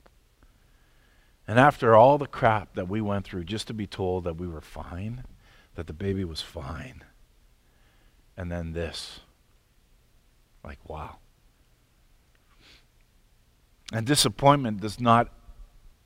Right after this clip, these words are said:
adequately describe what was going on in my mind. And at one point I even considered, and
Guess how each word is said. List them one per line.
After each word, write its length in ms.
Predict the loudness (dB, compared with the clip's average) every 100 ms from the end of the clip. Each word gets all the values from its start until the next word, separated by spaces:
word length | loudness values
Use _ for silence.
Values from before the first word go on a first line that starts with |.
| _ 2
adequately 640 | 4 4 -2 -10 -8 -8
describe 960 | -6 -4 -4 -4 -2 -2 -2 -6 -10 -16 -20 -20 -20 _ _ _ _ _ -12
what 160 | -4 -2
was 140 | -2
going 280 | -4 -6 -4
on 240 | -6 -6 -8
in 120 | -8
my 240 | -10 -12 -14 -20 -20 -14
mind. 500 | -10 -10 -10 -14 -16 -20 -20 _ _ _ _ _ _ _ -20 -20 -20 -20 _ _ _ _ _ -4
And 140 | 2
at 140 | 4 4
one 220 | 4 4
point 280 | 2 2 4
I 140 | 4
even 360 | 2 0 -4 -6
considered, 640 | -10 -8 -2 -2 0 -4 -8
and 180 | -12 -12